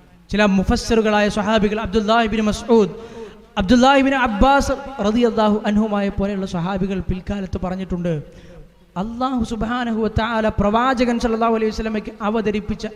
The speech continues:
ഏതൊരായത്തുണ്ടോ അതിൻ്റെ അവതരണ പശ്ചാത്തലം എനിക്കറിയാതെ പോയിട്ടില്ല." എല്ലാ ആയത്തിൻ്റെയും അവതരണ പശ്ചാത്തലം അറിയുന്ന സ്വഹാബി, എല്ലാ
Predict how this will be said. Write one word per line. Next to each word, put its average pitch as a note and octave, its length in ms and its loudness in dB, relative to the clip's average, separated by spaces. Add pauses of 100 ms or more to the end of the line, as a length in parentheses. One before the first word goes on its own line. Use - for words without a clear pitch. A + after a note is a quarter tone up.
ഏതൊരായത്തുണ്ടോ A#3+ 1200 4 (640)
അതിൻ്റെ F#3+ 280 -2
അവതരണ F#3+ 420 0
പശ്ചാത്തലം F3 580 -4 (100)
എനിക്കറിയാതെ F3 640 -6
പോയിട്ടില്ല." D#3+ 580 -6 (560)
എല്ലാ D4 680 -4
ആയത്തിൻ്റെയും C4 600 -4
അവതരണ G#3 360 -4
പശ്ചാത്തലം F#3+ 640 -6
അറിയുന്ന F3 300 -8
സ്വഹാബി, C#3+ 440 -12 (840)
എല്ലാ B3 400 2